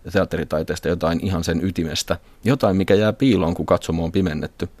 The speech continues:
Eli mä tavallaan tajusin, että mikä se katsojan merkityksellisyys siinä esitystapahtumassa on tai voi olla, jos se todella otetaan huomioon. Että enhän mä siellä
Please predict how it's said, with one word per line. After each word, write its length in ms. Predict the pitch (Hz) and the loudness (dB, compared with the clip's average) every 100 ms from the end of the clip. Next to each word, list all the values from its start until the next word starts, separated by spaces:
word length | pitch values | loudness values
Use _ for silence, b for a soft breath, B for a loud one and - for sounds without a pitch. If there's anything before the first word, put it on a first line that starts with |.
| 92 | 0
Eli 100 | 101 | 2
mä 60 | |
tavallaan 280 | 104 107 107 | 4 6 6
tajusin, 340 | 117 95 92 | 4 2 2
että 180 | 85 - | -2 0
mikä 200 | 90 85 | -2 -2
se 100 | 90 | -2
katsojan 400 | 98 95 - 85 | -2 -2 -2 -2
merkityksellisyys 840 | 92 87 - 67 - 71 76 80 - | -2 -4 -6 -6 -6 -6 -4 -4 -2
siinä 160 | 92 | -2
esitystapahtumassa 800 | 90 80 - 78 78 - 82 - B B B B - - - - | -2 -4 -4 -2 -2 -2 -6 -6 B B B B -20 -20 -20 2
on 260 | 107 120 95 - | 6 6 4 2
tai 180 | 92 90 | 4 4
voi 220 | 113 120 92 | 6 6 8
olla, 340 | 92 87 78 | 6 4 2
jos 200 | 85 82 | 2 0
se 80 | 78 | 0
todella 300 | 90 87 85 | 0 2 2
otetaan 440 | 90 80 82 87 B B B B B - | 0 0 0 -2 B B B B B 2
huomioon. 560 | 127 104 90 - 85 87 - | 4 4 2 -4 -6 -6 -12
Että 240 | 80 - - _ - | -12 -10 -12 _ -4
enhän 240 | 98 90 | -2 -2
mä 80 | 98 | -4
siellä 260 | - 101 | -2 -2